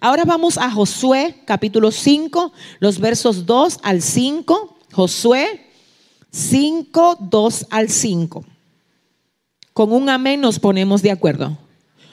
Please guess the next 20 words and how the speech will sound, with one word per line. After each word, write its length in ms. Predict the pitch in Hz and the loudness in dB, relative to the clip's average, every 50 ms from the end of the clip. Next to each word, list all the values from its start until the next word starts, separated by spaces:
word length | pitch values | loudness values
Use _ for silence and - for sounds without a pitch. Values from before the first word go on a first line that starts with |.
| _ _ _ - | _ _ _ -2
Josué 840 | - 214 220 220 208 - - - 247 247 262 277 294 311 320 320 - | 2 4 4 4 2 0 -2 0 2 2 2 2 0 -2 -2 -4 -6
cinco, 720 | - - - - 302 285 294 302 311 277 - 311 302 269 | -8 -8 -4 -2 0 0 0 -2 -2 0 2 2 2 4
dos 280 | 202 202 214 233 - - | 4 2 2 2 0 -2
al 160 | - 220 226 | -2 -2 -2
cinco 520 | 220 - - 254 247 262 262 214 277 262 240 | -2 -2 -2 -2 -2 -2 -2 0 0 0 0
dice: 440 | 190 220 190 160 - - 151 151 - _ _ _ _ _ _ _ _ _ _ _ _ _ _ _ _ _ _ _ _ _ _ _ _ _ _ - | 2 2 2 2 0 0 -4 -6 -6 _ _ _ _ _ _ _ _ _ _ _ _ _ _ _ _ _ _ _ _ _ _ _ _ _ _ -2
"En 180 | 220 247 262 269 | 0 2 2 2
aquel 320 | 262 262 370 415 480 - - | 4 4 4 4 4 4 6
tiempo 480 | 349 339 285 254 240 202 - 226 226 | 6 6 6 4 2 2 2 2 2
Jehová 480 | 247 233 220 208 202 185 233 240 247 247 | 4 4 4 4 4 4 2 2 2 2
dijo 480 | 196 233 240 254 254 220 262 262 247 - | 0 0 0 0 0 2 2 2 2 2
a 160 | 226 233 233 | -2 -4 -4
Josué: 760 | 202 247 269 262 - - 339 339 311 214 185 165 170 170 - - _ | -2 -2 -2 0 0 2 4 4 4 4 2 -2 -2 -8 -16 -14 _
'Hazte 560 | - 190 208 226 - - - - - 294 294 | -4 -2 -2 -2 -4 -6 -6 -2 -2 -2 0
cuchillos 800 | - - 330 320 - - - - 285 285 - 302 311 370 - - | 0 2 2 2 2 2 0 0 0 2 2 2 2 2 2 -2
afilados 1080 | - 233 233 226 - 233 233 196 180 180 180 196 190 175 156 127 95 - - - - _ _ _ _ _ | -4 -4 -4 -4 -2 -2 0 0 2 2 2 0 0 0 0 -2 -2 -2 -6 -10 -12 _ _ _ _ _
y 200 | - 220 214 208 | -4 0 0 0
vuelve 1120 | 190 175 175 196 202 214 220 240 262 285 285 294 285 277 254 233 208 180 160 180 180 175 | 0 2 2 2 4 4 4 2 2 2 2 2 2 4 2 4 2 2 2 2 2 2
a 160 | 175 165 170 165 | 2 0 -2 -4
circuncidar 1400 | - - - - 190 190 185 185 175 185 - 190 180 185 175 - - 196 175 175 240 277 240 196 185 180 170 | -6 -8 -4 0 2 2 2 2 0 0 -2 -2 0 -2 -4 -4 -4 -4 -2 -2 0 0 0 -2 -2 -4 -6